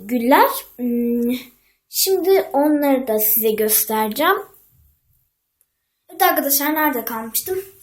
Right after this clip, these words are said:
Ee, şey ben bu şu anda Mevlüt Kandil olmadığını biliyorum. Ben yaptım bakın böyle. Size şimdi göstereyim.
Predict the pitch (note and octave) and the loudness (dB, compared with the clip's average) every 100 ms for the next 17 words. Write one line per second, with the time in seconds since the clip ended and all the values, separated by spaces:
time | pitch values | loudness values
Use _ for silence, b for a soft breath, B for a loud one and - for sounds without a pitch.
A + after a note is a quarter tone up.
0 | B B B - A#3+ B3 B3+ - F#4 C#4+ | B B B -8 -4 0 2 2 2 2
1 | C#4+ D4+ D#4 D#4+ E4+ E4 - F4+ F4+ F4 | 4 2 0 -2 -2 -6 -6 -6 -6 -6
2 | F4 E4+ - F4 E4+ F4 E4+ D#4+ D4+ E4+ | -6 -6 -6 -6 -4 -2 0 0 0 2
3 | C#4 B3 D4+ - B B B - F4 F#4+ | 2 4 2 -4 B B B 0 2 4
4 | F#4+ F#4+ - G4+ G4 D4+ D4+ D4+ C4 B3+ | 4 2 -2 -2 2 2 0 -2 2 2
5 | B3 B3 C#4+ C#4+ - C#4 B3 B3 - C4 | 2 2 0 0 -4 0 0 0 0 -2
6 | B3 B3 - B3+ E4 | -2 -2 0 0 0